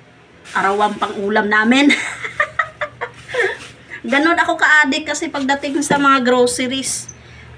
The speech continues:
Talagang bili ako ng bili hanggat may hawak akong pera. Kung anong wala, bibilhin ko kaagad. Pero ngayon magsinigang ako, may ano dito eh,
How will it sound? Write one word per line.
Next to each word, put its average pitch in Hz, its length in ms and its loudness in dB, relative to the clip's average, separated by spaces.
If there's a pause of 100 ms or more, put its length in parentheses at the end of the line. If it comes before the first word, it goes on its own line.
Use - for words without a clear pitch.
(500)
Talagang 226 400 2
bili 233 320 2
ako 240 240 2
ng 240 160 6
bili 247 400 4
hanggat 233 1040 2 (680)
may 220 340 2
hawak 233 320 2
akong 226 240 0
pera. 226 480 2 (960)
Kung 214 80 -4
anong 233 240 2
wala, 226 240 2
bibilhin 220 560 2
ko 226 80 -6
kaagad. 220 480 -2 (800)
Pero 269 240 2
ngayon 277 240 4
magsinigang 262 560 2
ako, 233 400 0 (560)
may 277 400 2
ano 262 400 4
dito 247 320 0
eh, 202 320 0